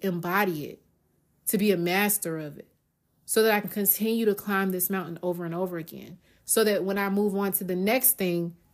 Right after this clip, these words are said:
that's already been handled. Oh, there was a flood? Okay, so let's do X, Y, Z. Instead of, "Oh, there was a flood. I'll never be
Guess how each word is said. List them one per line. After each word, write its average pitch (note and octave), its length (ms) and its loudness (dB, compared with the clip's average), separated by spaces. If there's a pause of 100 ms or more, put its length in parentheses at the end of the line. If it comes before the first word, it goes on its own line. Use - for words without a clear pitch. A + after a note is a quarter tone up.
(120)
that's G#3 220 4
already F3+ 300 0
been D#3+ 160 -6
handled. E3 460 -6 (400)
Oh, G#3 120 4
there G3+ 160 4
was G3+ 160 2
a G3 60 -2
flood? G#3+ 560 0
Okay, G#3+ 320 -2
so F#3 160 0
let's F#3 220 0
do F#3+ 160 -4
X, F3 240 -6
Y, D#3+ 120 -8
Z. E3 280 -12 (720)
Instead G#3 360 4
of, F#3+ 200 4 (360)
"Oh, A3 120 4
there A3+ 160 4
was G#3 120 0
a G3+ 80 0
flood. A#3+ 540 2
I'll A3 220 -2
never A3+ 500 2
be G3+ 140 0